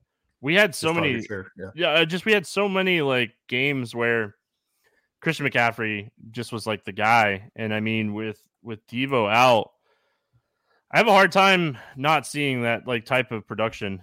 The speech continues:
Speaker 1: here. And, like, Sam Darnold just getting there by, like, dumping it off to McCaffrey. I mean, I'm looking, I was trying to, like, quickly.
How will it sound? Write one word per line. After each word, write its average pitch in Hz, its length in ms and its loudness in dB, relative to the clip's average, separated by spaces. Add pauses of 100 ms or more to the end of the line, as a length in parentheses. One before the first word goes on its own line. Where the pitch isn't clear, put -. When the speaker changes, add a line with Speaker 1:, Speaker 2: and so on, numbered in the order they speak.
Speaker 1:
here. 101 540 -6
And, 107 240 -6
like, 107 180 -6
Sam 185 260 -2
Darnold 147 340 0
just 131 240 -14
getting 165 300 -2
there 185 200 -4
by, 127 220 -2
like, 117 300 -6
dumping 147 360 -2
it 147 100 -2
off 151 300 2
to 156 100 -6
McCaffrey. 139 680 -2
I 107 100 -8
mean, 107 300 -4
I'm 113 200 -2
looking, 117 340 -6
I 107 60 -8
was 104 160 -12
trying 113 280 -6
to, 107 120 -12
like, 104 180 -12
quickly. 104 500 -8